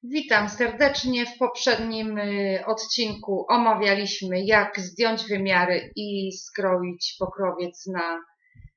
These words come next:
y, legowisko dla naszego pupila.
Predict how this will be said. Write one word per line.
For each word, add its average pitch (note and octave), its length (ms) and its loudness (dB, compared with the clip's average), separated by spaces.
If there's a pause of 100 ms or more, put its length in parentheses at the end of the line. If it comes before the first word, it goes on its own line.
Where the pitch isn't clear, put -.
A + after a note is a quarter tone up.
(340)
y, F3 180 -2
legowisko F#3+ 1200 0
dla F3+ 360 0
naszego F3+ 540 -4
pupila. F3 680 -4